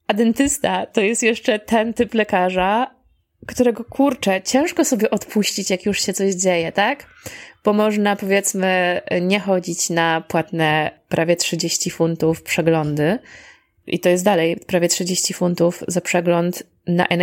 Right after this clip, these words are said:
H S. Nie prywatnie. Prywatnie kosztuje sto dwadzieścia sześć chyba, tam gdzie byłam ostatnio, ale miałam ubezpieczenie, które to pokryło. Można na tym oszczędzić, tak? Ale jeżeli już czujesz powalający ból zęba,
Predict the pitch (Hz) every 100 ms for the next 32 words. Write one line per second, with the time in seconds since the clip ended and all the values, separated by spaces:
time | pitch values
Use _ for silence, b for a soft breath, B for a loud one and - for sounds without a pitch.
0 | 185 190 92 - - - _ B B B
1 | B B B B _ _ - 190 - -
2 | - - - - _ _ _ - 190 180
3 | 175 180 - 165 165 156 - - - -
4 | - - - - - _ _ - 160 160
5 | 156 156 165 - _ - 175 160 160 -
6 | - - - - _ - 165 165 - -
7 | 165 165 - 175 - - - - - 185
8 | - - - - 50 _ B B B B
9 | B B _ 220 247 269 254 254 240 190
10 | - 170 190 - 190 208 185 196 208 226
11 | 262 247 202 202 254 226 - - - -
12 | 254 226 208 - - _ - 220 226 226
13 | 226 226 277 254 220 185 190 190 190 175
14 | 175 185 208 247